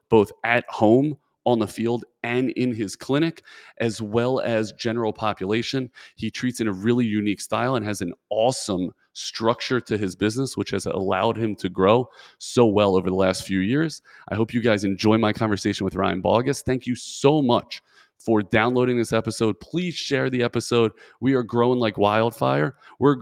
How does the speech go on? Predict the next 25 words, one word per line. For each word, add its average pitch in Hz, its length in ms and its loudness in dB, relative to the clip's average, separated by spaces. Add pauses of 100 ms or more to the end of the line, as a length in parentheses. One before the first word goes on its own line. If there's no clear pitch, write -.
(120)
the 107 100 0
podcast 151 640 0
is 151 80 -6
growing 151 340 0
beautifully, 151 540 -2 (260)
but 117 160 -6
so 160 460 0
is 135 340 0 (140)
True 131 180 -2
Sports 123 340 -4
Physical 107 300 -4
Therapy 107 540 -4 (260)
in 110 240 0
Maryland, 120 600 0 (340)
Delaware, 113 500 2 (100)
and 127 260 0
Pennsylvania. 120 720 -2
So 120 140 -4
if - 80 -6
you're - 120 -8
interested 147 380 -4
in 110 160 -4
joining 117 340 0
our 95 120 -6
team, 165 360 0